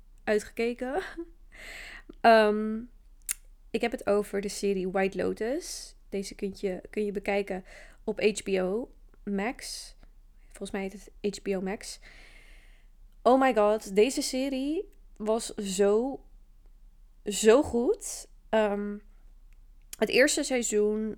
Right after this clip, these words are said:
had ik dus nog niet gezien. En die is volgens mij in tweeduizend eenentwintig uitgekomen. Maar die had ik dus niet gezien. Ik had er ook nog nooit over gehoord. Maar ik zag opeens op TikTok echt alleen maar,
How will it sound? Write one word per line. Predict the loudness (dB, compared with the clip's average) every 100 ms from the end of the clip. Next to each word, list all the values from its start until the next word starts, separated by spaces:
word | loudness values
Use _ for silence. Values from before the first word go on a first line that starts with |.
| -12
had | -4 -2 -2
ik | -4
dus | -4
nog | -4 -4
niet | -6 -6
gezien. | -6 -4 -4 -4
En | -6
die | -6
is | -8
volgens | -8 -6
mij | -4 -4 -4 -8 -12 -10
in | -8
tweeduizend | -4 -6 -4
eenentwintig | -6 -4 -6 -6 -4
uitgekomen. | -4 -4 -6 -4 -4 -6 -10 -16 -20 -20 -20 -20 -20 -16
Maar | -6 -2 0 0 -2
die | 0
had | 0
ik | 0
dus | -2
niet | -2 -4
gezien. | -2 0
Ik | 0
had | -2
er | -2
ook | -4
nog | -2
nooit | 0 0
over | -2 -2
gehoord. | -6 -2 0 0 -2 -6
Maar | -10
ik | -6
zag | -6 -6
opeens | -6 -6 -6 -6
op | -8
TikTok | -6 -6 -4 -6
echt | -4 -10 -10 -6
alleen | -2 2 2 0
maar, | 0 2 2 0